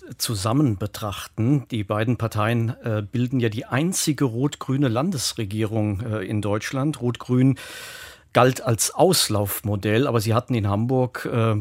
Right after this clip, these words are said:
vor fünf Jahren schon eindrucksvolle achtundfünfzig Prozent und sie haben jetzt dieses Ergebnis noch mal hochgeschraubt auf dreiundsechzig Prozent,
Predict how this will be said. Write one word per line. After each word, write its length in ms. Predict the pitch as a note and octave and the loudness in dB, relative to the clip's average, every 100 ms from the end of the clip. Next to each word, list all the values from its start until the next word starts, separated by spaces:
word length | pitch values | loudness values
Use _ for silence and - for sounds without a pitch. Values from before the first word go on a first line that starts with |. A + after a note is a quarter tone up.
| G#2+ - - - - | -4 -14 -20 -18 -12
vor 220 | - G#2+ | -6 -4
fünf 380 | - A2+ - A2 | -2 -2 -2 -2
Jahren 320 | G#2 A2+ B2 | 0 0 -2
schon 260 | - A2 | -2 -2
eindrucksvolle 680 | A#2 A2+ A#2+ A#2+ - - A2 | 0 0 0 -2 -2 -2 0
achtundfünfzig 760 | B2 - A#2 - A2 - - - | 0 -2 -4 -2 -4 -4 -6 -6
Prozent 460 | A2 - G2+ A#2 | -6 -2 0 0
und 80 | A#2+ | -2
sie 160 | G#2 G#2+ | 0 0
haben 100 | A2+ | 2
jetzt 240 | A2+ - | 0 -2
dieses 320 | A2+ A2+ A2+ | -2 -2 -2
Ergebnis 580 | - A#2+ A#2+ A#2 A2+ G2 | -2 -2 -2 -2 -2 -2
noch 140 | A2+ - | -2 -2
mal 180 | G#2+ | 0
hochgeschraubt 840 | F#2+ C3 - A2+ - G2+ G#2+ - - | 2 0 -2 -4 -4 -2 -2 -2 -8
auf 280 | G2+ - - | -8 -8 -10
dreiundsechzig 1200 | - - A2 C#3 C3+ G#2+ A#2 - - A2+ - - - G#2 | -8 -2 -2 0 -2 -2 -4 -6 -4 -4 -4 -6 -8 -8
Prozent, 600 | - G2+ - A2 A2 - | -6 -4 0 0 0 -4